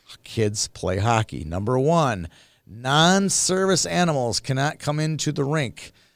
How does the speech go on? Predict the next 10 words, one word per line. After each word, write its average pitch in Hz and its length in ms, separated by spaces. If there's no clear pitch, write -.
This - 220
rule 156 180
applies 147 480
the 123 120
same 156 340
to 147 120
multiple 160 680
animals. 98 680
Our 165 480
rinks 147 520